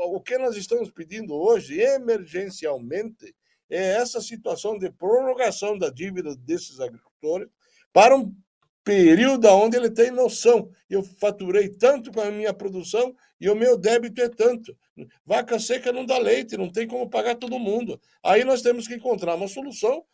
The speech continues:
E no passado, nós já tivemos, é, isso, a época da, da, da securitização, a época do pesa, e o governo não se arrepende de ter ajudado os agricultores, não. O governo, com aquelas soluções encontradas naquela época,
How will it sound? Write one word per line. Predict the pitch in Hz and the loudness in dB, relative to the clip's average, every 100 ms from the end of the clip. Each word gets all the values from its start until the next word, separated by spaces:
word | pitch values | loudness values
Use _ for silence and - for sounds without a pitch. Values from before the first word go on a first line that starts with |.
| _ - | _ -4
E | 359 | -2
no | 320 | 0
passado, | 247 - 175 233 233 143 | 2 2 4 2 2 -4
nós | 185 214 | -6 -4
já | 233 | -6
tivemos, | 254 202 269 277 185 | -6 -4 -2 -2 -4
é, | 156 - _ - | -4 -6 _ -12
isso, | 202 226 180 151 135 139 135 _ _ | -6 -6 -6 -10 -14 -20 -20 _ _
a | 143 | 4
época | - 180 190 | 4 4 -4
da, | 170 160 | 2 2
da, | 151 143 | 2 -2
da | 139 156 | -2 -4
securitização, | - 175 185 175 165 175 - 190 196 180 180 - - | -4 -6 -8 -8 -4 -4 -2 -2 0 -2 -6 -12 2
a | 175 | 4
época | 196 202 180 | 4 0 -6
do | 160 170 | -4 -6
pesa, | - 190 202 165 180 185 _ _ | -2 -2 0 -2 -6 -8 _ _
e | 196 | -4
o | 269 | -2
governo | 277 220 269 285 | 0 2 0 -2
não | 285 | -8
se | - | -2
arrepende | 269 294 233 240 269 277 | -2 -2 -6 -4 -4 -8
de | 247 | -8
ter | 240 | 0
ajudado | 233 226 202 240 | 0 0 -2 0
os | 240 | 0
agricultores, | 240 233 233 233 269 269 | -2 -2 -12 -2 0 2
não. | 214 277 240 - _ - | 2 2 -2 -10 _ -8
O | 196 | 0
governo, | 240 190 202 262 254 | 2 4 4 4 0
com | 233 | -4
aquelas | 190 - 247 277 226 | -4 -2 -4 -4 -8
soluções | 240 214 175 208 233 185 | -10 -10 -6 -4 -4 -6
encontradas | 180 180 156 127 170 190 156 | -10 -12 -12 -6 -4 -4 -6
naquela | 135 - 175 262 269 | -10 -4 -2 0 -2
época, | 247 254 - - | -2 -4 -8 -18